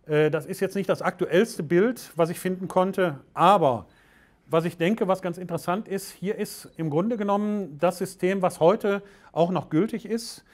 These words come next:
Das ist das sogenannte Löffelbohren, mit dem früher Wasserleitungen gebohrt worden sind. Ich ignoriere das jetzt und mache einfach weiter, ne? Ähm, der Löffelbohrer,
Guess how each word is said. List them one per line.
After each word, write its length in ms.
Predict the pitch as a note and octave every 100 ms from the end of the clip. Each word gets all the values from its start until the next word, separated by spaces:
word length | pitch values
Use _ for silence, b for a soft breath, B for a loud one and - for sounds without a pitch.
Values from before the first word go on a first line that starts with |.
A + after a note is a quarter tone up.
| b -
Das 140 | D3+
ist 160 | E3+ F3
das 80 |
sogenannte 380 | C#3+ E3+ D#3 F3
Löffelbohren, 680 | C#3 F#3 G3 D#3+ F#3 G3 E3+
mit 120 | D3+
dem 160 | D#3+ F3
früher 460 | - E3+ E3 D3
Wasserleitungen 600 | D3 - F#3 F3+ F#3+ F#3
gebohrt 340 | E3 D3+ F#3+ F#3+
worden 240 | F#3 F#3+
sind. 400 | F3 F#3+ A3 - B B B A#3+ C#4+ D4 D4 C#4+ C4+ A#3+ B3 A#3+ A#3+ C#4+ C#4+ C#4 C4+ B3+ B3+ C#4 B3 A#3+ A#3+ A#3 A3+ A3+ A3+ A#3+ A#3 D#4+ F4+ F4+ _ _ A#3 A#3 A#3 _ D4 D4 - - - -
Ich 280 | E3+ D#3 F3
ignoriere 440 | F3+ E3 F3 F3
das 160 | B2+ D3
jetzt 220 | E3 F3
und 80 | D3+
mache 120 | D3+
einfach 220 | D3+ D3+
weiter, 260 | C#3 C#3+ A2
ne? 140 | D3 - - - - B B B -
Ähm, 460 | D#3+ D#3+ E3+ F3+ - D3+
der 80 |
Löffelbohrer, 720 | D3+ G3+ G#3+ E3 G#3+ G3+ A3